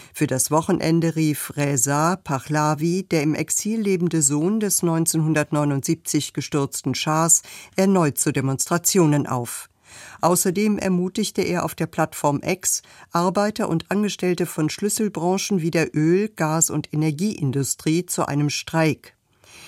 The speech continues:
In Berlin kamen rund hundert Exil-Iraner vor dem Brandenburger Tor zu einer Solidaritätskundgebung zusammen.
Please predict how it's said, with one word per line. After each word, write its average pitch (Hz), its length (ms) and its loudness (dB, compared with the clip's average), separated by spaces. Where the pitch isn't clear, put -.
In 196 240 4
Berlin 190 420 2
kamen 151 340 0
rund 151 320 0
hundert 196 340 0
Exil-Iraner 175 920 0
vor - 160 -2
dem 180 160 2
Brandenburger 165 640 0
Tor 156 260 0
zu - 160 2
einer 151 240 2
Solidaritätskundgebung 147 1500 -2
zusammen. 139 540 0